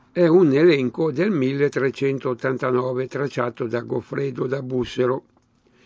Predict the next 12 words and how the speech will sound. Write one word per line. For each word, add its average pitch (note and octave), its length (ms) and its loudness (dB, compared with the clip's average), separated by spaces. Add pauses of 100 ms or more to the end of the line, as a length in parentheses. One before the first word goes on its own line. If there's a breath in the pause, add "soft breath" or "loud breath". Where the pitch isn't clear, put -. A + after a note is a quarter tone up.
(240 soft breath)
e D#3+ 100 -4
nello F#3 240 8
stesso G#3 340 -2
manoscritto B2+ 760 -2
si D3+ 160 -4
menziona B2+ 680 0 (440 soft breath)
una G#3+ 320 2
chiesa A2 560 -6
dedicata C3 680 -2
a G#2 40 -6
San A#2+ 260 -4
Nazaro, A2+ 640 -6